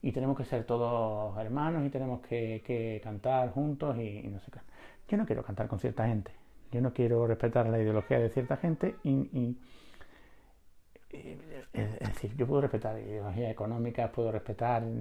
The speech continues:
ciertas cosas, pero no puedo respetar otras, ni las voy a respetar porque, porque me quieran meter esta,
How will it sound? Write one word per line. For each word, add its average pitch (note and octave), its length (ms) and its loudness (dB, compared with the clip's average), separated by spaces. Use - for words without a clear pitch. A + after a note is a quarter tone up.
ciertas B2 280 -2
cosas, - 280 -8
pero - 160 2
no F#3+ 100 2
puedo A#2 160 2
respetar G#2 340 -4
otras, - 240 -10
ni A2 100 2
las G#2 160 4
voy A#2 120 6
a G#2+ 40 6
respetar A#2 400 0
porque, A2 400 -4
porque A2+ 1800 -2
me A2+ 180 -4
quieran C3 240 2
meter A2+ 240 2
esta, G2 800 -2